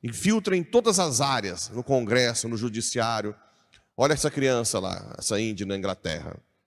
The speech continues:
Ganhou cidadania italiana, ganhou o hospital na Itália, mas o, a Suprema Corte quis, porque quis matá-la hoje, tá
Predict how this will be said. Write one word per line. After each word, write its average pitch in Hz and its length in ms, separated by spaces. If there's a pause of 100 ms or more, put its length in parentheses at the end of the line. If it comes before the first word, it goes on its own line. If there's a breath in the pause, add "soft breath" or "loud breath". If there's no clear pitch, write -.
(880)
Ganhou 131 320
cidadania 135 420
italiana, 131 800
ganhou 113 440
o 160 40
hospital 131 640
na 98 120
Itália, 110 580
mas 95 220
o, - 480
a - 60
Suprema 98 380
Corte 110 360 (240 soft breath)
quis, 165 400
porque 156 240
quis 107 440
matá-la - 580
hoje, - 280
tá 104 100